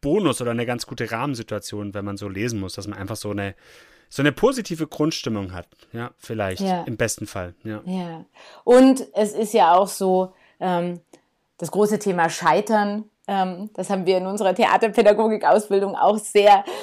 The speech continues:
Speaker 2: äh, intensiv zu hören gekriegt, eine Lust am Scheitern zu entwickeln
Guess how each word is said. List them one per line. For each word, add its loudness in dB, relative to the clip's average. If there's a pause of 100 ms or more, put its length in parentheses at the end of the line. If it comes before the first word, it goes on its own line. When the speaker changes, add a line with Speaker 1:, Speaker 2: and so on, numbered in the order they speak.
(200)
Speaker 2:
äh, 6
intensiv 6
zu 4
hören 6
gekriegt, 0
eine 2
Lust 2
am -2
Scheitern 2
zu -6
entwickeln -4